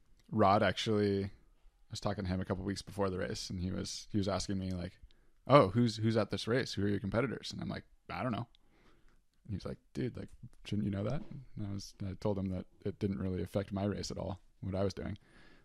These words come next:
Um, basically, Santa Rosa and Santa Cruz, I left a lot of time out there for different reasons, and I was focused on putting a race together that I knew that I could do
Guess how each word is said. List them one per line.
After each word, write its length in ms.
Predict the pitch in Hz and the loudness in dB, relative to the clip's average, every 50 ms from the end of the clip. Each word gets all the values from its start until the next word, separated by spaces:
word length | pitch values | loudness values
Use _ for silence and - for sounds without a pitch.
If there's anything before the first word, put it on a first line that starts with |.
| - - | -6 -2
Um, 460 | 95 95 95 92 90 90 90 87 - - _ - - - - - - - | 2 2 4 4 4 2 0 -2 -4 -8 _ -20 -20 -20 -20 -6 4 10
basically, 600 | 127 131 127 - 123 123 123 113 110 107 98 - - - - | 10 10 12 10 8 6 8 8 8 8 6 4 0 -8 -2
Santa 240 | - - 135 131 123 | 4 6 6 8 8
Rosa 240 | 117 117 110 104 | 8 8 8 8
and 180 | 107 101 101 98 | 6 4 4 2
Santa 200 | - 110 101 98 | 2 2 0 0
Cruz, 520 | - 113 98 98 95 87 - - - - - - _ - _ _ _ _ _ _ _ _ _ - - _ _ - _ _ _ - - - | 2 2 2 4 2 2 -2 -4 -6 -8 -10 -12 _ -20 _ _ _ _ _ _ _ _ _ -20 -20 _ _ -20 _ _ _ -16 -8 -4
I 80 | 95 92 | -2 0
left 300 | 95 98 98 95 - - | 2 2 2 2 2 0
a 20 | |
lot 220 | 98 95 92 92 87 | 0 2 2 2 0
of 60 | - | -2
time 440 | - - 98 92 95 101 107 113 110 - - - _ - - - _ - | -4 -4 -2 0 0 0 0 -2 -4 -8 -14 -16 _ -20 -20 -16 _ -2
out 180 | 107 104 - - | 0 0 2 4
there 240 | 117 117 127 127 - _ _ _ _ - _ _ _ - - - - | 2 2 2 0 -8 _ _ _ _ -20 _ _ _ -20 -20 -12 -4
for 280 | - 98 98 95 92 - - - | -2 0 0 0 -2 -4 -4 2
different 240 | - 104 - - - | 2 2 2 2 0
reasons, 400 | 107 101 101 117 120 - - - - - - - - - - - - _ _ _ - - - - | 0 0 0 -2 -4 -4 -8 -12 -14 -18 -20 -20 -20 -20 -20 -20 -20 _ _ _ -20 -12 -4 0
and 100 | 104 95 | 2 4
I 40 | 92 | 4
was 80 | 92 - | 4 4
focused 340 | - 101 - 95 87 - - | 2 0 0 0 -4 -2 0
on 320 | 95 90 90 90 87 - - - - | 0 2 2 2 0 -2 2 6 8
putting 200 | - 95 98 95 | 10 10 8 6
a 40 | 92 | 2
race 300 | 92 90 85 - - - | 2 0 0 -2 -4 -6
together 340 | - - 101 95 92 92 92 | -6 -2 0 0 2 2 2
that 120 | 90 87 | 0 0
I 100 | 87 87 | 0 0
knew 240 | 90 92 92 92 95 | 0 0 2 2 2
that 100 | 98 98 | 2 2
I 80 | 101 98 | 0 0
could 120 | - 117 | 0 0
do 160 | 104 123 127 | 0 0 -2